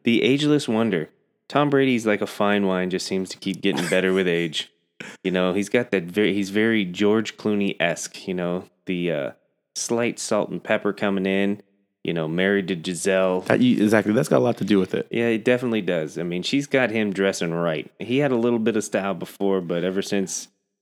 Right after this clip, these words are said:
Speaker 1: he got with Giselle, his fashion game has been through the roof.
Speaker 2: Was it the G Q, uh, photo shoot where he's got the lamb, the baby sheep
Speaker 1: <laughs>
Speaker 2: he's holding?
Speaker 1: Yeah, I, I, I think so.
Speaker 2: You know,
Speaker 1: I think
Speaker 2: that's,
Speaker 1: so.
Speaker 2: so he's high up there, Tom Brady.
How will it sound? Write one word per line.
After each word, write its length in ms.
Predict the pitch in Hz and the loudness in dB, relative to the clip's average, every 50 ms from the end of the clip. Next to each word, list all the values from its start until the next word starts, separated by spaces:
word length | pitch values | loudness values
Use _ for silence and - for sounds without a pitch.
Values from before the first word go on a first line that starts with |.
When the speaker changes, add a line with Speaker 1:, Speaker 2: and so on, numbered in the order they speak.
| _ _ | _ _
Speaker 1:
he 180 | - 101 98 92 | -2 0 0 0
got 300 | 82 - 101 92 80 65 | 2 2 2 2 2 0
with 180 | 87 87 - | -2 -4 -4
Giselle, 480 | - 90 82 80 92 87 87 85 85 82 - - _ _ _ _ | -4 -6 -4 -2 -2 0 0 0 -2 -4 -6 -16 _ _ _ _
his 180 | - 110 110 98 | -2 -2 -2 -2
fashion 460 | - - 101 92 90 87 - 101 95 | -2 0 0 2 2 2 0 -2 -2
game 300 | 87 87 90 87 85 82 | -2 -2 -2 -2 -2 -2
has 160 | 87 87 82 | -4 -6 -6
been 340 | 78 78 90 87 87 85 82 | -4 -4 -2 -2 -2 -4 -6
through 320 | - - - 98 98 101 95 | -8 -6 -4 -2 -2 0 -2
the 100 | 95 87 | -2 -4
roof. 480 | 80 87 82 78 76 - - - - _ | -2 -2 -2 -2 -4 -6 -10 -16 -8 _
Speaker 2:
Was 140 | - 117 117 | 2 4 4
it 80 | 131 131 | 4 4
the 80 | - 123 | 2 2
G 240 | 104 95 107 107 107 | 2 4 2 2 2
Q, 520 | - - - 110 107 107 110 110 110 - - - | 0 2 4 6 6 6 6 4 2 0 0 0
uh, 180 | - 92 92 95 | 0 0 0 0
photo 300 | - - 104 104 107 104 | 2 4 4 6 6 4
shoot 200 | - - 95 - | 4 2 2 2
where 120 | - 92 | 2 2
he's 120 | 104 104 | 2 4
got 200 | 98 107 98 - | 4 2 2 2
the 80 | - 85 | 0 0
lamb, 460 | 90 90 87 90 90 92 98 101 101 - 165 185 - | 2 2 4 4 4 2 2 0 -2 -6 -14 -18 -6
the 140 | - 107 98 | -2 0 2
baby 240 | 104 101 101 101 98 | 4 4 4 4 2
sheep 400 | - - - 92 98 98 - - - _ | 0 2 2 2 2 0 -2 -12 -20 _
Speaker 1:
<laughs> 160 | _ _ _ | _ _ _
Speaker 2:
he's 200 | - 123 120 104 | -2 0 0 2
holding? 440 | - 113 107 101 104 104 107 110 - - _ - - _ _ - - _ _ - - - _ - - _ _ - - - - - | 4 4 4 4 2 2 2 0 0 -2 _ -8 -8 _ _ -6 -6 _ _ -8 -8 -8 _ -12 -12 _ _ -10 -8 -8 -6 0
Speaker 1:
Yeah, 200 | - 120 120 120 | 2 4 4 6
I, 280 | 131 147 135 95 131 156 | 6 4 4 4 4 4
I, 160 | 147 76 - | 4 4 4
I 40 | 156 | 2
think 220 | 151 - 113 98 | 2 2 0 0
so. 260 | - - 87 82 76 - - | 2 2 2 2 2 2 2
Speaker 2:
You 140 | - 107 101 | 2 2 4
know, 60 | 101 | 4
Speaker 1:
I 40 | 101 | 4
think 220 | 107 110 101 95 | 4 4 4 2
Speaker 2:
that's, 40 | - - | 2 2
Speaker 1:
so. 180 | 98 87 87 - - _ _ - | 2 2 2 0 -4 _ _ -18
Speaker 2:
so 200 | - - - 98 | -6 -2 0 2
he's 200 | 101 117 120 113 | 2 2 2 4
high 160 | 117 110 101 98 | 4 4 4 4
up 140 | 101 95 | 2 2
there, 220 | - - 95 95 98 | 2 2 2 2 2
Tom 260 | 98 - 107 101 98 | 2 2 2 2 4
Brady. 340 | 98 98 98 98 101 117 | 4 2 4 4 2 0